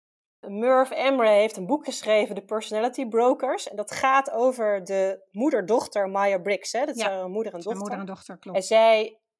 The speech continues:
Speaker 1: ja, zij beschrijft de historie van het ontstaan van die test, maar ook is ze daar kritisch over. Dus dat is ook heel interessant, want,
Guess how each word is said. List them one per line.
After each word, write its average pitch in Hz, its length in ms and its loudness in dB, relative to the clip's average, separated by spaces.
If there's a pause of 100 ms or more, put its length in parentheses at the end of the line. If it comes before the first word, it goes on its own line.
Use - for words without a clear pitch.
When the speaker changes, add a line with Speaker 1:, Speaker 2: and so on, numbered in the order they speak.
(200)
Speaker 1:
ja, 170 220 -8
zij 190 360 -8
beschrijft 214 520 0
de 214 60 -8
historie 233 500 -4
van 202 100 -12
het - 100 -20
ontstaan 214 420 -2
van 208 100 -8
die 202 160 -8
test, 208 300 -4
maar 185 140 -4
ook 202 300 -4
is - 180 -20
ze - 60 -20
daar 185 100 -8
kritisch 214 440 -10
over. 185 420 -4
Dus 196 160 -10
dat 190 160 -8
is - 120 -12
ook 190 180 -6
heel 175 140 -6
interessant, 170 500 -12
want, 180 360 -8